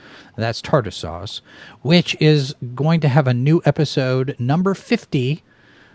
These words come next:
episode, uh, Thursday night at nine o'clock. So tomorrow night at nine o'clock Central, brand new tartar sauce,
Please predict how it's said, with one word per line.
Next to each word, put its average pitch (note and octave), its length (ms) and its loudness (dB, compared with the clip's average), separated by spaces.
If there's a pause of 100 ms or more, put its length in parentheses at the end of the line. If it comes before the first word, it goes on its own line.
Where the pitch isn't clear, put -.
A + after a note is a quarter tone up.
(280)
episode, C3 640 -2
uh, A#2 460 0
Thursday D3+ 580 -2
night C3 360 0
at A#2+ 200 -6
nine B2 200 -2
o'clock. G#2+ 260 -2
So - 140 -10
tomorrow C#3+ 480 0
night C3+ 340 -2
at G#2+ 100 -4
nine B2 220 0
o'clock - 260 -6
Central, A#2+ 480 -2 (300)
brand B2 260 0
new A#2+ 100 -2
tartar A2+ 320 -2
sauce, G#2 640 -2